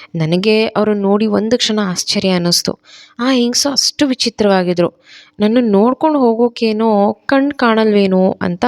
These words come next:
ತುಂಬಾ ಮಾತಾಡಿದ್ರು. ನಾನು ನಿತ್ಯನ ಒಬ್ಬಳನ್ನೇ ಬಿಟ್ಟು ಬಂದಿದ್ದೆ,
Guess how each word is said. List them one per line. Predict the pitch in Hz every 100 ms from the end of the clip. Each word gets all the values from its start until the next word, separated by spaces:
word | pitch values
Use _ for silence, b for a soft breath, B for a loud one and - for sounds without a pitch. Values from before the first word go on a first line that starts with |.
| 247
ತುಂಬಾ | 214 254 254 269 302
ಮಾತಾಡಿದ್ರು. | 254 196 196 185 185 - - B B B B -
ನಾನು | 196 180 196 262 262
ನಿತ್ಯನ | 247 233 - 262
ಒಬ್ಬಳನ್ನೇ | 262 208 196 233 247
ಬಿಟ್ಟು | 226 214
ಬಂದಿದ್ದೆ, | 208 196 202 190 190 233